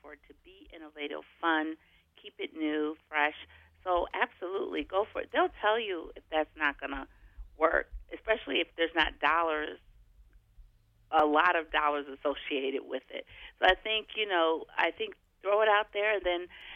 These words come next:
and then as long as they always just make sure, say, "Hey, you know, this is all we can look at. These are our ideas. We can look at it. We can scale back, move forward." So I think always just making sure, spons-, uh, you know, they understand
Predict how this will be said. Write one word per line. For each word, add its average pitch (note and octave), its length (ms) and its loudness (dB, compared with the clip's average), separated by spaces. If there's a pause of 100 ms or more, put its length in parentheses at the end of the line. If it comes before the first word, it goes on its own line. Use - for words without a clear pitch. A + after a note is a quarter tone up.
and A3+ 100 -4
then D4+ 160 6
as B3+ 80 -6
long D4+ 220 4
as D4+ 120 -2
they C4+ 140 4
always G4 400 2 (100)
just F#3+ 200 -4 (220)
make E3 180 -6 (100)
sure, F#3 160 0 (160)
say, D3+ 140 2
"Hey, G3+ 260 -2
you G3+ 80 -10
know, G#3 180 -2 (380)
this G3 180 -4
is G3+ 120 -14
all G3 220 6
we G3+ 100 -2
can E3+ 180 -4
look F#3 200 -4
at. G3+ 280 2
These F#3 220 -8
are F3 80 4
our D3 200 2
ideas. F#3 640 -4
We F3 60 -20
can C#3+ 220 -20
look E3+ 180 -18
at F#3 180 2
it. F#3 160 0
We D3+ 120 -12
can - 180 -20 (440)
scale D3 220 0
back, G#3 340 2 (160)
move D3+ 140 -18 (100)
forward." A3 500 -2
So G#3 60 2
I G3+ 100 4
think - 240 -6
always G#3 340 0 (240)
just E3+ 140 -12 (420)
making F3+ 280 0 (100)
sure, F3+ 260 4 (100)
spons-, E3 220 -4 (240)
uh, C#3+ 240 2 (100)
you G3+ 80 -12
know, F#3+ 160 -2
they F3 240 4
understand E3 680 0